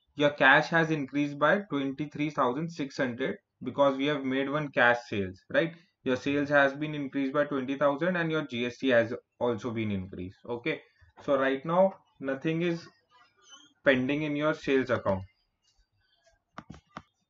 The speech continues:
The sale that you have made has been credited to your cash account and your cash account has been increased.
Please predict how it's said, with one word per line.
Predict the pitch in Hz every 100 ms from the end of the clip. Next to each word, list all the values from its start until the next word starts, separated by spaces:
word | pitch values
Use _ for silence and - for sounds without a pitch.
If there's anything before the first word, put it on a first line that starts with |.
| _ _ _ _ _ _ _ _ _ _ _ _
The | 120 127
sale | - 160 180
that | 165 156 160
you | 170
have | 165
made | 151 151 170 165 _ _ _ _ _ _
has | - 131 135
been | 127 151 156 160 156 - -
credited | 139 135 143 156 156
to | 156 147
your | 160
cash | 156 131 139 143
account | 139 143 160
and | 165
your | 165 160
cash | 131 123 -
account | 135 143 139
has | 127 117
been | 120 135
increased. | 110 98 101 92 95